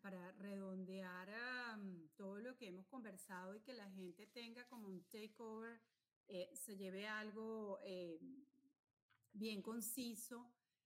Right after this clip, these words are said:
eh, del tema de innovación social y, y sobre todo enmarcado dentro de este, eh, tiempo de,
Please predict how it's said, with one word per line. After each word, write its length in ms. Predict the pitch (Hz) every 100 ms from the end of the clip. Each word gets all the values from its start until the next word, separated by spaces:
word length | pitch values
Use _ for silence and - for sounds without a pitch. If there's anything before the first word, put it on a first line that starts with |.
| _
eh, 540 | 220 202 190 185 180 165 156 156 - _ _ -
del 280 | 196 208 180
tema 300 | 185 190 240
de 60 |
innovación 680 | 240 208 180 175 - 185 175
social 800 | 202 190 - 220 208 208 220 226 -
y, 360 | 214 208 190 -
y 80 | 202
sobre 380 | - 202 196 196
todo 300 | 202 196 208
enmarcado 600 | 254 247 202 202 202 240
dentro 440 | 247 208 190 190
de 260 | 185 180 180
este, 800 | 180 _ 233 240 233 214 190 180
eh, 60 | - -
tiempo 480 | 214 185 180 226
de, 340 | 226 240 208